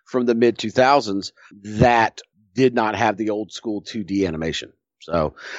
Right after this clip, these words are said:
obviously, I think it was a gimmick. They tried it, realized it didn't work, and went back. It, it, or it could have been just a cost thing, 'cause back then, that,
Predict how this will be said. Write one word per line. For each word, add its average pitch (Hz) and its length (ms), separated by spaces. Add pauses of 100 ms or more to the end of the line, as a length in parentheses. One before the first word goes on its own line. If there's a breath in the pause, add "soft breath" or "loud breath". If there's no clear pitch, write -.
(100)
obviously, 151 420
I 135 80
think 127 180
it 131 80
was 110 120
a 107 40
gimmick. 131 360
They 117 100
tried 123 300
it, 110 80
realized 117 240
it 95 80
didn't 104 160
work, 104 240
and 92 80
went 80 120
back. 76 280
It, - 160 (240 loud breath)
it, 170 80
or 170 180
it 170 60
could 208 100
have 233 60
been 175 80
just 135 160
a 101 40
cost 135 340
thing, 107 120
'cause 90 220 (260 loud breath)
back 156 320
then, 147 440 (400)
that, 135 240